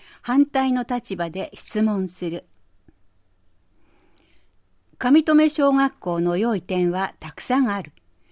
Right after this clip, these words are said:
学級の人数は学ぶのに理想であり、発言力が身につき、一人一人の児童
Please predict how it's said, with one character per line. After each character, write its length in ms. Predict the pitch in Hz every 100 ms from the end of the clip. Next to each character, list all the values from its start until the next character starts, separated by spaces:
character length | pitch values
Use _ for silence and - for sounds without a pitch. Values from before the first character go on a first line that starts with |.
| _ _ -
学 260 | 226 233
級 220 | - 269 262
の 160 | 254
人 280 | 247 262 226
数 120 | 185
は 400 | 180 180 180 185 - - - -
学 340 | 214 254 277
ぶ 120 | 269
の 180 | 233 196
に 300 | 214 226 -
理 100 | 170
想 280 | - 220 214
で 160 | 202
あ 100 | 202
り、 120 | 185 175 _ - -
発 300 | 240 - 277
言 240 | 294 262
力 260 | 214 208 202
が 180 | 214 -
身 120 | 185
に 140 | 220 233
つ 160 | -
き、 220 | - - _ _ _ _
一 240 | - - 302
人 100 | 311
一 240 | - 302
人 160 | 262 190
の 160 | 175
児 220 | 170 233 214
童 160 | 190